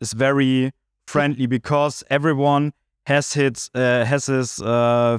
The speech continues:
favorite topic. There are the movies, there are the games, there are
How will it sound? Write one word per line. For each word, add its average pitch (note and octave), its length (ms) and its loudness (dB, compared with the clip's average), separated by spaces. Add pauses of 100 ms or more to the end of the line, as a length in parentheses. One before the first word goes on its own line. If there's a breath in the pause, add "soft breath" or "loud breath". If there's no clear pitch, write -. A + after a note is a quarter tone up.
(140)
favorite D3+ 460 -2
topic. D#3+ 460 -2
There B2 180 2
are C3 80 2
the B2+ 120 -4
movies, C#3 720 0
there A#2+ 160 2
are A#2+ 80 2
the A#2 100 -4
games, C3+ 720 0
there A#2+ 200 2
are B2 180 2